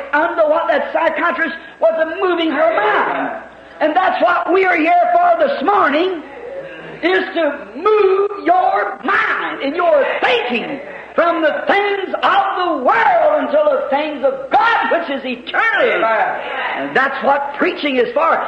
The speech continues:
Speaker 1: is to pervert the thinking to a higher and better and to the place where Christ is until you become converted. Then your mind reaches for those things which are above.
Speaker 2: Amen.
Speaker 1: Now,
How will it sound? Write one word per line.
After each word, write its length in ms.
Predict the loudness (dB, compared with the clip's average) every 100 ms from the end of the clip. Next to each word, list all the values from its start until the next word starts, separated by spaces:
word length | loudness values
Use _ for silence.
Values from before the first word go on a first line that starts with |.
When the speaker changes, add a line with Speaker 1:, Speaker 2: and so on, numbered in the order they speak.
| -8 -6
Speaker 1:
is 180 | -6 -4
to 120 | -6 -2
pervert 760 | -2 -2 -2 0 0 0 -2
the 260 | 0 0 -2
thinking 520 | -2 -2 -2 -4 -4 0
to 100 | 0
a 120 | 0
higher 640 | 0 2 2 2 4 2
and 380 | 2 0 -2 -4
better 600 | 0 2 4 2 0 -6 -14 -20 -6 -2
and 200 | 0 0
to 120 | 0
the 240 | 0 2
place 240 | 2 2 2 2
where 320 | 2 2 -2
Christ 400 | 0 0 0 2
is 180 | 2 2
until 380 | 0 0 0
you 120 | -2 -4
become 400 | -4 -2 -4 -4
converted. 540 | -10 -2 2 2 2 -2 -8 -10 -2
Then 180 | -2
your 220 | 2 2 2
mind 320 | -2 -4 -4
reaches 360 | -4 -4 -6 -6
for 100 | -2
those 280 | 0 -2 -2
things 300 | -4 -4 -6
which 180 | -6 0
are 180 | 0 0
above. 720 | -2 0 2 0 -4 -10 -12
Speaker 2:
Amen. 480 | -12 -10 -10 -12 -16 -10
Speaker 1:
Now, 480 | -4 -2 -2 -6 -14